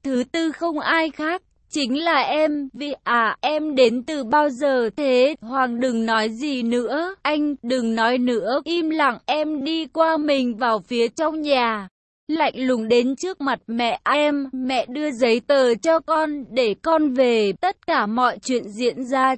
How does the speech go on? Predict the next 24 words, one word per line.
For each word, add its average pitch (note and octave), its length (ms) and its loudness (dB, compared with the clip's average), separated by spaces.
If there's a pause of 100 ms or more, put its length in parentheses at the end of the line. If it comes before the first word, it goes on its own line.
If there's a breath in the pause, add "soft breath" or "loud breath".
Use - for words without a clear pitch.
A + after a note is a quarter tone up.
trong C4+ 280 -2
vòng A#3 360 0
chưa E4 200 -4
đến C#4 400 2
mười D#4 220 0
lăm D4+ 320 0
phút, F4 320 -4 (140)
mọi B3 240 0
hạnh B3 240 -4 (100)
phúc F4+ 220 -4
ảo B3 260 4 (100)
tưởng G#3 280 0
của A3+ 200 2
bố A3 400 0
cũng A#3+ 260 -8
tan D#4+ 260 0
theo E4+ 240 0
nước E4 300 -4
mắt. F4+ 220 -2 (100)
Chẳng A3 320 -4
biết D4+ 260 -4
trách F4 220 -2
ai, C#4 520 -2 (460)
chỉ B3+ 220 -2